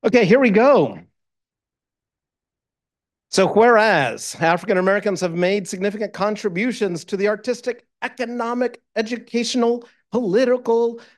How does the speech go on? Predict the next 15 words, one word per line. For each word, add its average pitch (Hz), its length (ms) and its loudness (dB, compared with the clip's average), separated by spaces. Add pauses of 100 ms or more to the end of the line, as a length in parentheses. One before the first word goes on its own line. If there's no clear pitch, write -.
literary, 247 960 0
religious, 208 600 -6
scientific, 220 680 -6
technological 208 640 -4
advancements 190 720 -8 (420)
of 190 120 -4
the 196 80 -2
United 185 360 -2
States - 420 -8
in 123 140 -12 (120)
all 202 300 2
facets 180 540 -4
of 190 100 -2
American 190 420 0
life. 196 400 -4